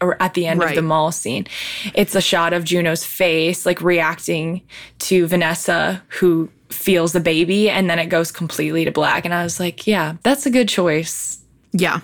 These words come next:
Speaker 1: But whenever I see that, it's, like, a little jarring. Eh, but
Speaker 2: Right.
Speaker 1: then you think, "Well, it's there for a reason." Like, we're supposed to, like,
Speaker 2: Yeah.
Speaker 1: ruminate on that a little bit.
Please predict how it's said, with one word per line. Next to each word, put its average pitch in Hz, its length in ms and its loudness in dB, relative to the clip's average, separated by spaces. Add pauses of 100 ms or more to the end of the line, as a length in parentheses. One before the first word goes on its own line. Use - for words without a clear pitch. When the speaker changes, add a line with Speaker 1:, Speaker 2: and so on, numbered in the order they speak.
(100)
Speaker 1:
But 202 320 0
whenever 202 360 2
I 185 80 2
see - 220 -4
that, - 300 -2
it's, 180 220 -2
like, 175 160 0
a 175 60 2
little 165 260 2
jarring. 165 640 -2 (840)
Eh, 202 80 4
but 185 220 2
Speaker 2:
Right. 156 240 0
Speaker 1:
then 214 220 4
you 208 120 4
think, 180 260 0
"Well, 180 220 2
it's 170 120 -4
there 170 180 0
for 160 260 0
a 156 40 0
reason." 156 480 -2
Like, 165 300 0
we're 180 120 4
supposed 175 380 0
to, 170 80 2
like, 160 140 4
Speaker 2:
Yeah. 151 160 2
Speaker 1:
ruminate 165 500 2
on 208 240 2
that 226 320 2
a 233 40 2
little 247 260 2
bit. 262 360 2